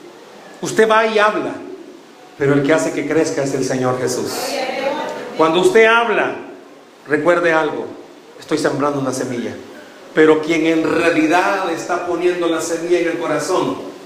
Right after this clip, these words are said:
se llama Cristo Jesús. Dios le está diciendo en esta noche, "El árbol ya tiene la cosecha, arráncalo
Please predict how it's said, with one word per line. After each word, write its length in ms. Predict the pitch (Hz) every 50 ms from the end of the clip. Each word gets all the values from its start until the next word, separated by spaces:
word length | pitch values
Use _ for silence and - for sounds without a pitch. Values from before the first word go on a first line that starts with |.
| - - -
se 180 | - - 165 147
llama 300 | 139 143 143 143 143 139
Cristo 300 | 135 139 135 131 131 - 131
Jesús. 720 | 131 127 - 123 113 - - - - - - - - - - - - - 214 107 107 - - - - - - - - - 147
Dios 280 | 170 190 202 202 196 190
le 80 | 185
está 200 | - - 190 185 185
diciendo 420 | 185 180 180 190 190 190 190 180
en 80 | 180 185
esta 200 | 180 175 180 175
noche, 320 | 180 185 185 185 - 175 - - - - - - - - - - -
"El 180 | 156 160 -
árbol 400 | - - - - - 185 175 151 131 - - - - - - - - - - - - -
ya 200 | 156 156 - -
tiene 260 | 151 156 147 139 135
la 120 | 131 127
cosecha, 500 | 123 127 127 127 127 135 127 127 127 - - - - - - - - - - - - - - - - -
arráncalo 880 | 151 165 175 - 208 208 214 202 196 - - - 131 127 123 - - -